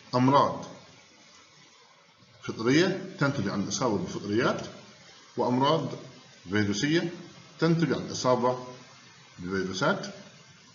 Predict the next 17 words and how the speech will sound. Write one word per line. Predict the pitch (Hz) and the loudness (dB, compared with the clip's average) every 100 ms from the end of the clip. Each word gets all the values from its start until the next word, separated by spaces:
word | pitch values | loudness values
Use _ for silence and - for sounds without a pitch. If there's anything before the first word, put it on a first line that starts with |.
| - - - - | -20 -20 -16 -8
الأمراض | 127 139 156 190 202 | -4 2 4 4 2
اللي | 170 131 | -4 -4
بتصيب | 123 - 156 | -4 -2 0
النحل | 123 127 127 | 0 0 -2
البالغ | 107 98 147 220 | -2 0 0 0
بتبقى | 135 135 147 127 | -4 -4 0 0
أمراض | 123 135 165 226 170 - | 2 2 2 2 -2 -4
السبب | 127 - 202 160 - | -4 -2 2 0 0
فيها | 190 185 165 175 - - - - - - - - - - - - | 0 2 2 0 -4 -12 -18 -20 -20 -20 -20 -20 -20 -20 -16 -4
وجود | 113 117 147 160 160 - | -2 2 4 6 4 0
أكاروسات | 113 - 104 95 143 185 - - - - - - - - - 123 - - - - - - - - - - - - - - - - | -6 -4 -4 -2 -2 -2 -4 -10 -16 -20 -20 -20 -20 -20 -20 -20 -20 -20 -20 -20 -20 -20 -20 -20 -20 -20 -20 -20 -20 -20 -20 -4
أو | 123 123 | -2 0
أمراض | 120 143 143 | 2 2 2
فطرية | - 113 113 143 175 233 - - - - - - - - - - - | -4 -8 -2 2 2 2 -6 -14 -20 -20 -20 -20 -20 -20 -20 -6 0
أو | 202 151 | 2 2
أمراض | 127 120 127 120 - - - - | 2 4 4 2 -4 -12 -14 -2
فيروسية. | 110 131 92 - - | 2 4 2 -2 -8